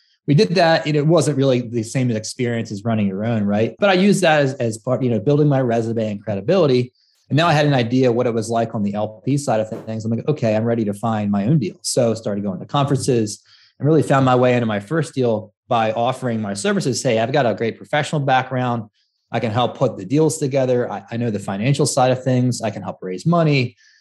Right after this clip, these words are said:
And I, even the tech side, right? I can help, you know, build the investor platform, the portal, all that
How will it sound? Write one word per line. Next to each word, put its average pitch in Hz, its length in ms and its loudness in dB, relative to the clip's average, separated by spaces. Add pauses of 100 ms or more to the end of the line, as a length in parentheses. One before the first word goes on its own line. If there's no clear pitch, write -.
And 127 100 2
I, 143 120 -2
even 156 160 4
the 147 60 4
tech 269 240 0
side, 101 260 0
right? 117 240 0
I 113 60 -2
can 117 120 -4
help, 123 300 -4
you 131 80 -6
know, 107 120 -4
build 113 240 0
the 113 80 0
investor 110 400 -4
platform, 107 720 -2
the 95 80 0
portal, 117 400 0
all 110 240 2
that 107 240 -2